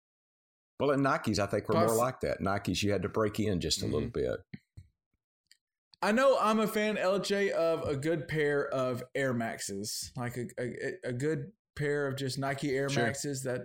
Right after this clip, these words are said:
Speaker 2: I, I kinda like those. They're, they're good for, you know, if you're, like I mentioned earlier, I'm not really collecting. I'm buying 'em to wear 'em, and I like those. They kind of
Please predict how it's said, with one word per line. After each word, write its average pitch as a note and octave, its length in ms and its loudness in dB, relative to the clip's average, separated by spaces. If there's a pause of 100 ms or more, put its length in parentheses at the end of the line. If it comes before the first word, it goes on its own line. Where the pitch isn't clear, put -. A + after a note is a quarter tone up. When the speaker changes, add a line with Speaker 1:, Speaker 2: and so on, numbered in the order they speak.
Speaker 2:
I, C3+ 200 -4
I C3+ 40 -4
kinda C#3 220 -2
like B2+ 240 -2
those. B2+ 180 -2
They're, B2 260 -4
they're C#3+ 160 -2
good D#3+ 240 0
for, D3+ 280 -2 (420)
you E3 100 0
know, D#3+ 180 2
if C#3+ 120 -2
you're, C3+ 300 -2 (180)
like F3+ 220 0
I F3+ 80 4
mentioned D#3+ 320 0
earlier, C#3+ 240 2
I'm B2+ 100 0
not C#3+ 160 -2
really C#3+ 160 0
collecting. C3+ 500 -2
I'm C#3+ 280 0
buying C3 320 0
'em A#2 160 -2
to A#2+ 100 -4
wear B2+ 320 0
'em, D#3 160 -4
and B2+ 120 -4
I B2 60 -2
like C#3 300 -2
those. C3+ 200 0
They C3 80 -2
kind B2+ 260 -4
of A2+ 200 -4